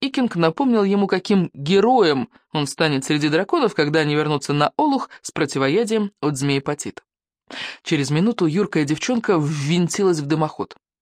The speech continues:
На крыше зала собрания воцарилась непроглядная тьма и полнейшая тишина.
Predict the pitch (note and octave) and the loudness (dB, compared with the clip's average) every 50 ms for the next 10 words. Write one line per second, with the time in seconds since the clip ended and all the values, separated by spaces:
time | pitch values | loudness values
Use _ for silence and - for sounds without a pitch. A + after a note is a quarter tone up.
0 | _ _ _ _ - D3+ D3+ D3 D3 D3+ D3+ C#3 - C#3 C3 C3+ C#3+ C3+ C3 C3 | _ _ _ _ -6 -4 -4 -2 -2 -4 -4 -2 -2 -2 -2 0 0 0 0 0
1 | - D3 D3 F#3 A3+ A#3+ G#3 E3 C#3+ C#3 - C#3+ D3+ F3+ F3+ D#3+ D#3 - - D#3 | -2 -2 -2 0 0 0 0 0 -2 -2 -2 -2 0 0 0 0 -2 -2 -4 -2
2 | D#3+ C#3+ - D3 D3 C#3+ C#3 C3+ B2 C3 C3+ C#3+ C#3 - A3 B3+ C#4 B3 - D#3+ | -2 -2 0 -2 -2 0 0 -2 -2 0 -2 -2 -2 -2 -2 -2 -2 -2 0 0
3 | C#3+ C3 C3+ C#3 C#3+ - C#3+ C#3 - C#3+ - - C3 G#2+ A2 - | 0 0 0 -2 -2 -4 -6 -6 -6 -8 -8 -8 -8 -10 -12 -14